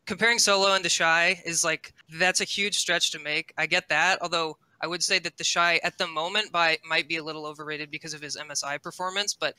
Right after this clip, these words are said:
he's clearly, you know, an amazing player, one of the best in the world, and Solo is, doesn't have the, um,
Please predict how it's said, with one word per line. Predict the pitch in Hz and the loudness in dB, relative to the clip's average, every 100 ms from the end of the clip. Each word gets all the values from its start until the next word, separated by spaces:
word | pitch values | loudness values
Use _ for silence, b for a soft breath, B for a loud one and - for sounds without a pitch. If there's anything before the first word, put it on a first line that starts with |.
| b | b
he's | - 185 | 2 2
clearly, | - 196 196 190 180 170 | 2 4 4 6 4 2
you | 151 | 0
know, | 143 143 | -6 -6
an | 151 | -2
amazing | 160 165 165 165 | 2 2 2 -2
player, | 156 151 151 - | -2 -2 -2 -6
one | 151 160 | -6 -4
of | |
the | 156 | -2
best | 151 - | 0 -2
in | 147 | -4
the | |
world, | 139 143 147 | -6 -6 -6
and | 147 | -4
Solo | - 160 156 | -2 0 -2
is, | 151 143 - B B _ | -2 -2 -4 B B _
doesn't | 170 160 | 0 2
have | 175 156 | 2 0
the, | 147 143 139 123 _ _ _ - | 0 0 -2 -6 _ _ _ -10
um, | 147 135 139 | -6 -6 -8